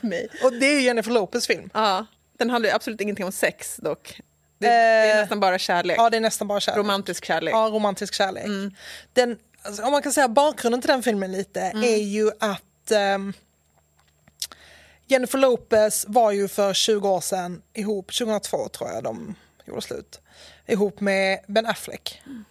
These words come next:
Speaker 2: Och de var liksom the big
Speaker 1: Ja.
Speaker 2: tabloid,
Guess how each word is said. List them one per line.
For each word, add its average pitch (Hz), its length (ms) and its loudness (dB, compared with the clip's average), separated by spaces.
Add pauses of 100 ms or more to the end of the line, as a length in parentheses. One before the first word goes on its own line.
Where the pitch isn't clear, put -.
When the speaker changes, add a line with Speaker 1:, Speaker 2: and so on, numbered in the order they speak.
(340)
Speaker 2:
Och 233 140 0
de 233 180 4
var 226 80 4
liksom 202 500 -4
the 208 560 -2
big 190 600 -4
Speaker 1:
Ja. 175 380 -2 (180)
Speaker 2:
tabloid, 196 640 0